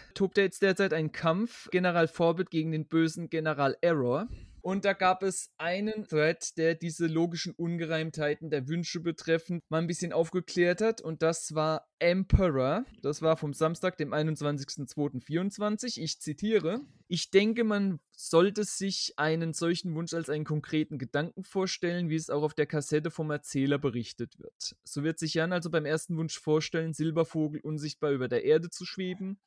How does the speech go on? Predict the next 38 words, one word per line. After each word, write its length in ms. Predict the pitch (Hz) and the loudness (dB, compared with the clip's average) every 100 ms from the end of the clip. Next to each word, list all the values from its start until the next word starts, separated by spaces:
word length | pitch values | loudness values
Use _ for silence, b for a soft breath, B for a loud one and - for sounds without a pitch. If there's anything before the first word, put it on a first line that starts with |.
| b | b
was 180 | 156 160 | -2 0
dann 140 | 170 - | -2 -2
offenbar 360 | 147 165 160 | -2 2 2
nur 260 | 165 165 - | 4 0 0
ein 280 | 139 135 127 | 0 0 0
Wunsch 320 | 127 120 - | -2 -4 -10
ist. 460 | - - - - - | -14 -14 -14 -20 -10
Wenn 100 | 131 | -6
man 140 | 147 139 | -4 0
sagen 400 | 147 165 196 190 | 4 6 4 4
würde, 260 | 190 180 | 6 6
dass 160 | 156 147 | 2 0
der 140 | 139 | -2
zweite 400 | - - 147 170 | -2 2 2 2
Wunsch 260 | 170 170 - | -2 -6 -6
den 140 | 143 | -6
ersten 340 | 131 147 - 117 | -4 -4 -6 -6
ablösen 720 | 156 165 - 180 185 180 190 175 | -2 -2 -2 -2 -2 -2 -6 -2
würde, 380 | 180 180 185 190 | 0 0 -2 -6
so 180 | - | -6
müsste 400 | 151 151 165 - | -4 -4 -6 -6
ja 240 | 170 151 - | 0 2 2
eigentlich 440 | 135 147 147 139 | 2 0 -2 -8
sogar 220 | 143 143 | -4 -2
der 140 | 131 127 | 0 -2
Silbervogel 720 | - 156 160 160 160 151 147 | 0 0 2 0 0 0 -2
und 100 | 139 | -4
die 100 | 135 | -4
vier 180 | 143 127 | -4 -4
Freunde 360 | - 139 147 | -2 -2 0
wieder 180 | 139 143 | 0 0
auf 80 | 135 | 0
den 160 | - 135 | -2 -4
Planeten 420 | 139 131 135 151 | -2 0 -2 0
der 140 | 139 | -2
tausend 360 | 131 131 123 123 | 0 -4 -4 -4
Wunder 280 | 170 170 175 | -2 0 -2
zurückkehren. 680 | - 180 185 - 185 190 | -2 -2 -2 0 -2 0